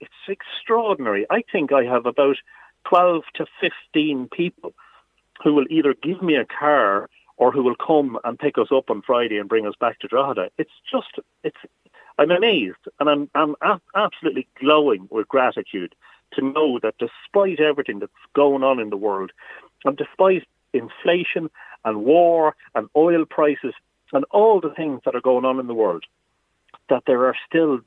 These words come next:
very, very good, ordinary, decent people willing to go the extra mile to help somebody in distress. It's just been totally uplifting.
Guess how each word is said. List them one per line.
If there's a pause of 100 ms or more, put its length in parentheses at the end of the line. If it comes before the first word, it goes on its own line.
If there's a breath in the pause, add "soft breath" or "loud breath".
very,
very (100)
good, (400)
ordinary, (200)
decent (280)
people (380 soft breath)
willing (240)
to
go (400 soft breath)
the
extra
mile (160)
to
help (100)
somebody
in
distress. (200)
It's (280)
just (140)
been (640 soft breath)
totally
uplifting.